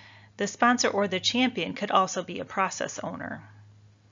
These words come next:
The process owner has a knowledge of Six Sigma concepts, strategies, tools and methods, and operational definitions.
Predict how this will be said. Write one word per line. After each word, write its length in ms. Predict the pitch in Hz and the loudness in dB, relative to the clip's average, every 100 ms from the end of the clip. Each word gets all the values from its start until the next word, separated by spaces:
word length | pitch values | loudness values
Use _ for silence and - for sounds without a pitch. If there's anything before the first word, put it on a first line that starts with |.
| - - - _ | -20 -20 -20 _
The 60 | |
process 460 | - - 180 - 196 | -2 4 4 2 -2
owner 320 | - 196 185 | 0 0 0
has 300 | 180 185 180 | 0 0 0
a 80 | 190 | 0
knowledge 460 | 190 208 233 226 214 | 2 2 2 2 -2
of 80 | |
Six 260 | - 214 - | -2 -4 -4
Sigma 320 | - 196 185 | -2 -2 -2
concepts, 840 | 180 - 220 220 - 214 208 - - | -6 -2 0 0 4 4 4 -4 -8
strategies, 1080 | - - 226 226 233 220 - 175 170 170 - - | -2 0 2 2 2 0 -2 -4 -6 -8 -10 -10
tools 380 | - 202 202 247 | -2 0 0 0
and 140 | 233 | 2
methods, 460 | 185 170 190 180 190 | 2 2 0 0 0
and 100 | 180 | 0
operational 640 | 180 180 175 175 - 185 | 0 0 -2 -2 -2 -2
definitions. 1000 | 170 160 - 170 170 - - - - - | -2 -4 -4 -4 -4 -4 -6 -6 -8 -8